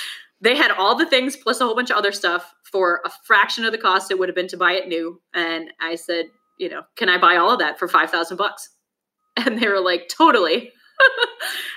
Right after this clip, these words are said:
And so my husband went to, flew to Indiana from Buffalo and rented a big truck and loaded it all up and drove it back, brought it into our building, installed it, got the water access and the sinks all set up. And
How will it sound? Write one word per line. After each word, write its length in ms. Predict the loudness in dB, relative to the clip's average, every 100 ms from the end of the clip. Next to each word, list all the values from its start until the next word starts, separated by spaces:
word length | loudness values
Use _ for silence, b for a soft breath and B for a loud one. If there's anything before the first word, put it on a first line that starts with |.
| 2
And 420 | 6 6 2 -4
so 320 | -4 -2 -2
my 160 | 0 0
husband 320 | 0 -2 -2
went 140 | -2 -2
to, 80 |
flew 240 | -6 -2 2
to 120 | 2
Indiana 520 | 2 2 2 4 2 0
from 160 | -4 -2
Buffalo 500 | -4 -2 -2 -2 -4
and 300 | -4 -4 0
rented 280 | 0 2 2
a 40 | 2
big 180 | 0 2
truck 340 | 6 6 4
and 200 | -2 0
loaded 280 | 2 4 4
it 60 | 4
all 200 | 2 2
up 140 | 0
and 180 | -2 -4
drove 220 | -2 0
it 100 | 0
back, 360 | 2 0 0 0
brought 220 | 4 4
it 100 | 4
into 200 | 2 4
our 120 | 6
building, 500 | 6 6 6 4 -2 -6
installed 520 | -8 0 4 6 4
it, 160 | 2
got 160 | 2 0
the 180 | 0 -2
water 320 | 2 6 6
access 420 | 6 4 -2 -4
and 100 | -4
the 60 | -6
sinks 320 | -4 -4 -4
all 140 | -4 -2
set 220 | 0 0
up. 200 | 0 0
And 220 | -4 -6